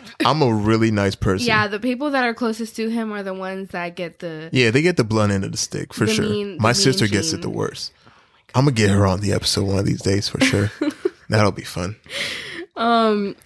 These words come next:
Speaker 2: yeah, no, and I feel like <laughs> that's a perfect time to bring up how, um, Gene got into a whole accident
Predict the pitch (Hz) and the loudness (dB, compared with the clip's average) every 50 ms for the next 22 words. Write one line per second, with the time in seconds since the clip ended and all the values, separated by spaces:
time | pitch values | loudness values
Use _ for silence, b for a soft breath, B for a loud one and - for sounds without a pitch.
0 | - - - 214 208 202 202 214 226 226 214 202 196 196 196 214 226 220 202 185 | -12 -2 0 2 4 4 4 4 4 2 2 0 2 2 2 4 4 4 2 2
1 | 185 175 151 190 190 190 190 190 180 - _ _ _ - - 208 202 - 214 214 | 2 2 2 2 0 0 -2 -4 -8 -12 _ _ _ -4 -4 -4 0 2 2 4
2 | 214 214 208 202 196 190 190 185 - - - - 202 226 254 - 220 220 233 226 | 4 4 4 4 4 4 2 0 -4 -10 -10 -6 -4 -4 -4 -4 -6 -8 -4 -4
3 | 220 226 - 262 214 233 220 196 190 185 185 180 175 185 190 190 185 190 185 180 | -4 -2 -2 -2 0 0 0 -2 -2 -8 -8 -6 -6 -4 -4 -6 -2 -2 -2 -2
4 | 185 180 175 175 175 175 175 170 165 160 160 160 165 B B B B B B B | -2 -2 -4 -4 -2 -2 -4 -2 -2 -2 -4 -4 -6 B B B B B B B
5 | - - 196 196 196 190 190 185 190 190 - - _ _ _ - 208 185 196 196 | -4 0 2 2 2 2 2 0 -2 -4 -6 -8 _ _ _ -10 -6 -2 0 2
6 | 220 269 277 226 202 185 190 196 196 190 - 202 190 202 202 214 208 208 - - | 2 2 4 4 2 2 2 0 -2 -2 -2 0 0 2 2 2 2 2 2 2
7 | 175 196 226 - - - 185 165 165 165 175 196 - | 2 0 0 -2 -4 -4 -4 -4 -4 -4 -4 -6 -6